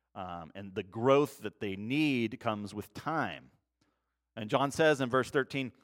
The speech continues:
"I write to you, children, because you know the Father."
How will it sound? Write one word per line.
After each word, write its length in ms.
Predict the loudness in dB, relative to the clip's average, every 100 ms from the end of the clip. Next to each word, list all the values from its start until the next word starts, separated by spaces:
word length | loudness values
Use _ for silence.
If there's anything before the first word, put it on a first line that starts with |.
| _ 2
"I 120 | 4
write 380 | 6 6 4 -4
to 100 | -4
you, 180 | -2 -2
children, 580 | 0 4 4 4 0
because 520 | -2 -2 2 2 2 -4
you 160 | -4 0
know 260 | 2 2
the 100 | 2
Father." 560 | 0 2 2 2 -2